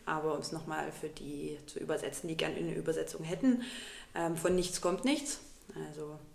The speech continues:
nur durch Arbeit stellt sich auch Erfolg ein. Und wenn wir über Football sprechen, ist das sicherlich auf jeden Einzelnen, der dort Erfolg haben möchte, äh, zutreffend,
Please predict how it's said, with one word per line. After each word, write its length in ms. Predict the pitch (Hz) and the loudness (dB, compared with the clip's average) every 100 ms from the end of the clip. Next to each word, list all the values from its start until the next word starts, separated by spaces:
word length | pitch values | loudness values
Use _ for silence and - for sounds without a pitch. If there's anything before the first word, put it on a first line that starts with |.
| - - - | -20 -10 0
nur 280 | 180 175 170 | 4 4 4
durch 300 | 165 165 - | 4 4 6
Arbeit 380 | 156 170 202 196 | 8 10 8 8
stellt 240 | - 175 | 6 4
sich 180 | - 180 | 4 0
auch 120 | 165 | 0
Erfolg 320 | 156 165 185 - | 2 2 2 2
ein. 400 | 208 214 208 214 - - - - - - | 2 2 0 -6 -10 -12 -14 -18 -10 -2
Und 360 | 160 160 160 | -2 0 -2
wenn 200 | 160 156 | -2 -2
wir 80 | 160 | -2
über 260 | 165 160 156 | -2 -4 -4
Football 360 | 165 160 156 | -6 -2 -2
sprechen, 440 | - 170 165 180 - - - - | -2 -2 2 0 0 -8 -16 -14
ist 200 | - - | -10 -8
das 100 | 160 | -6
sicherlich 480 | - 160 160 151 - | -6 -2 0 0 0
auf 320 | 151 151 - - - - - - - - - | -4 -6 -10 -16 -20 -20 -18 -18 -18 -2 10
jeden 220 | 208 190 | 12 12
Einzelnen, 440 | 160 208 214 175 | 12 12 12 12
der 120 | 170 | 8
dort 140 | 175 165 | 6 4
Erfolg 360 | 160 165 165 | 2 2 2
haben 220 | 180 165 160 | 2 2 2
möchte, 400 | 165 202 190 180 - - | 2 4 4 2 -8 -8
äh, 160 | 165 160 | -6 -4
zutreffend, 600 | 180 208 - 160 160 | -2 -2 -2 -4 -4